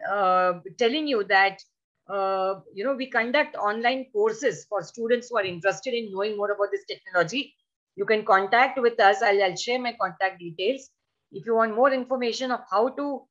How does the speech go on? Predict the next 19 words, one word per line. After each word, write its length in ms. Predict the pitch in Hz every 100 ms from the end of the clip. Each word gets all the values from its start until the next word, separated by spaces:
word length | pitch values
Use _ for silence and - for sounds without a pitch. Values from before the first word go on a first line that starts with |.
| _ _
use 300 | - 233 269
this 200 | 262 254
imaging 400 | 233 220 220 240
technology, 580 | 233 220 226 214 233 226
where 260 | 180 190 233 233
to 60 | 254
use 280 | 226 226
it, 140 | 220 226
if 100 | 392
you 100 | 277 180
have 160 | 190 196
any, 320 | 202 240 247 _ _ _ _ _ -
uh, 140 | 185
specific, 500 | 175 226 190 233 254 254 - -
uh, 460 | 185 180 175 175 165 -
you 140 | 170 175
know, 300 | 247 302 - -
a 60 | 160 -
purpose 480 | 208 208 269 262